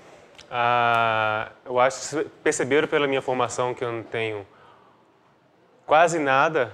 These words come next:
de química, apesar de trabalhar com bioquímica e fisiologia pós-colheita, né, que envolve um pouco de, de química, mas, ah, não esperem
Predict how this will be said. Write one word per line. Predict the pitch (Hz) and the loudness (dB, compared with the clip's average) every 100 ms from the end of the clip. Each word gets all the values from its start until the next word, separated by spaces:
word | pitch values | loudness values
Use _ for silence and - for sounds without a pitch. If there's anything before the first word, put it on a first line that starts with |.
| - | -12
de | 113 120 | -8 -6
química, | 123 135 190 - 147 | -2 -2 -4 -8 -8
apesar | 117 110 120 123 | -6 -4 0 0
de | 120 | 0
trabalhar | 127 117 117 | 0 2 0
com | 131 120 | -2 -2
bioquímica | 135 - 135 127 - 113 | -2 -2 -4 -4 -6 -4
e | 165 | -4
fisiologia | 160 127 131 123 113 | -2 -2 -2 -2 -2
pós-colheita, | 113 113 - 151 123 156 120 | -4 -6 -4 -4 -2 -4 -4
né, | 110 113 | -6 -6
que | 131 | -6
envolve | 113 117 117 110 | -2 0 0 -4
um | 104 | -10
pouco | - 110 110 | -6 -6 -6
de, | 117 - - 113 | -10 -12 -20 -18
de | 107 110 | -14 -12
química, | - 156 175 180 160 | -4 -2 -2 -4 -2
mas, | 147 151 175 - - - - - - - - | 0 0 -2 -8 -20 -20 -20 -20 -20 -20 -4
ah, | 123 127 127 127 123 120 120 117 | 2 4 4 4 4 2 2 -2
não | 127 156 196 | -2 0 0
esperem | - - 151 170 196 226 | 0 2 6 6 4 -2